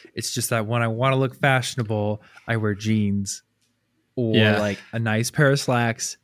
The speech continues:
Speaker 2: Okay, Dad.
Speaker 1: <laughs> And
Speaker 2: Actually,
Speaker 1: then when I wanna wear shorts
Speaker 2: Ashley would've, Ashley would've listed you using the word slacks just now. So
Speaker 1: <sighs> Look.
Speaker 2: We got Dad Tom over here.
Speaker 1: I'm not your dad.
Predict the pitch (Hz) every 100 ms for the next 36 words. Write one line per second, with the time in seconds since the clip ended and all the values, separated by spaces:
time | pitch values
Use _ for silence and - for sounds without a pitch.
0 | - 127 117 104 101 101 104 _ _ _
1 | _ - - - - 127 127 165 220 170
2 | 143 135 127 139 143 160 135 185 131 143
3 | 127 123 110 - 131 156 127 113 107 113
4 | - 101 113 110 113 110 107 104 95 -
5 | 120 113 - - 92 - 87 87 110 120
6 | 98 90 92 - _ _ _ _ _ _
7 | _ _ _ _ - - - - - -
8 | - - _ _ _ _ _ - 107 -
9 | - _ - 131 127 104 120 113 135 127
10 | 123 101 95 98 101 113 113 123 127 120
11 | 107 98